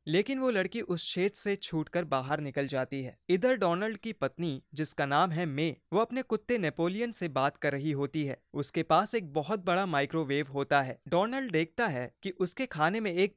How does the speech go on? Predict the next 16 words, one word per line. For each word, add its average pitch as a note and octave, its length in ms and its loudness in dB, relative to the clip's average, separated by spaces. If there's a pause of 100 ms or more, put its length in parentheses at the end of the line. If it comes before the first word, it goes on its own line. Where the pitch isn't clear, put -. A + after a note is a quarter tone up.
बहुत F3+ 360 -2
बड़ा D#3 260 4
भुना D#3 260 -2
हुआ C#3+ 340 0 (160)
केकड़ा E3 340 0
होता C#3 320 2
है। C3 160 -6 (120)
उसके D#3+ 320 0
दोस्तों D3+ 380 0
का A3+ 140 -4
नाम G3+ 240 -2
रूजवेल्ट D#3+ 580 0 (160)
और E3 120 2
फील G#3 320 -8
होता D3+ 320 2
है। C3+ 160 -4